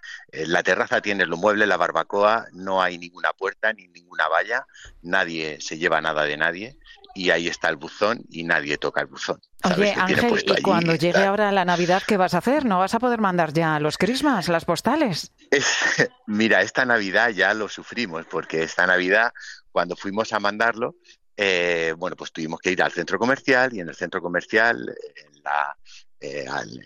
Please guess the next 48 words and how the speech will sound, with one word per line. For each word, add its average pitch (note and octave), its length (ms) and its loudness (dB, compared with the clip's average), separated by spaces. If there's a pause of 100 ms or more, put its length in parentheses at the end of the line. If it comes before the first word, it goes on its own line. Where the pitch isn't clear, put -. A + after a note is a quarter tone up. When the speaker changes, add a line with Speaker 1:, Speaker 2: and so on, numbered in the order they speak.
Speaker 1:
había D#2+ 220 -2
una F2 140 2
oficina B2 540 2
y G#2 100 -4
en E2+ 80 -8
esa F#2 140 -6
oficina G#2 440 -2
lo G2+ 100 -2
que F2+ 120 2
hacen F#2+ 260 0
es G#2+ 160 -4
te F#2+ 160 -2
dan, G2+ 280 2 (220)
ya F#2+ 140 0
no G#2+ 80 -2
hay G#2 80 -2
sello, E2 400 -8 (500)
en E2 140 -10
la D#2+ 80 2
oficina G2 480 -2
lo F#2+ 120 -2
que F#2 120 0
hacen G2+ 220 -4
es G#2+ 160 -6
te E2+ 120 -6
dan F2 220 0
un A2 140 -6
número, D3 500 -6 (600)
eh, D2+ 320 -4
una F#2 220 -2
pegatina B2+ 520 -2
para F2+ 200 2
que D2+ 180 -6
tú, A#2 300 -4
esa, G#2 220 0
o F2+ 280 4
la D#2 140 2
pegatina F#2+ 500 0
la D#2 180 2
pongas G#2 420 0
en A#2 80 -2
el A#2 120 -4
sobre C3+ 300 -2
que - 140 -16
tú F#2 100 -14
previamente F2+ 640 0
has F#2+ 100 0
comprado, C3+ 540 -2